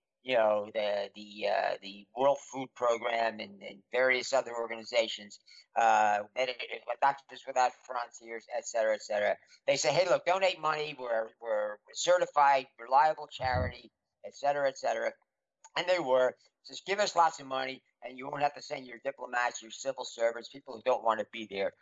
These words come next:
We do want to be there. That's the only people we accept." But the problem was, they go into a place, Somalia was a poster child for how this goes wrong, and,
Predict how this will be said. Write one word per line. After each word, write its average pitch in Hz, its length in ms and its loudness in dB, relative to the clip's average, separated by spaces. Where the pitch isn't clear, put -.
We 202 200 0
do 262 100 4
want 180 320 6
to 117 100 0
be 110 160 -14
there. 90 120 -20
That's 143 160 -4
the 151 80 -10
only 151 200 -10
people 131 320 -12
we 107 160 -6
accept." 104 360 -2
But 208 320 6
the - 140 -16
problem 247 420 2
was, 110 340 -8
they 185 220 -4
go 180 140 -6
into 160 200 -8
a 139 60 -2
place, 135 360 2
Somalia 160 460 6
was 123 160 -6
a 117 60 -12
poster 151 400 -2
child 110 360 4
for 117 80 -12
how 117 200 2
this 190 200 -8
goes 92 220 -6
wrong, 98 300 -8
and, 123 500 2